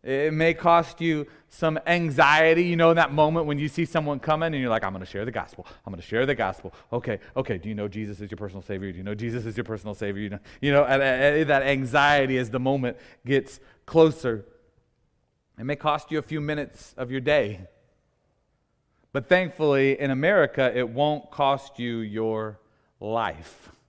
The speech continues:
which it did for the disciples, eleven out of twelve of them.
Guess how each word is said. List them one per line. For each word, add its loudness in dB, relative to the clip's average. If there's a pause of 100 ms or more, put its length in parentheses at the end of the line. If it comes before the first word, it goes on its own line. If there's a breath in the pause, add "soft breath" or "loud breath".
(2250)
which -12
it -8
did 0
for -10
the -10
disciples, -6 (1300)
eleven -2
out -6
of -14
twelve -4
of -12
them. -18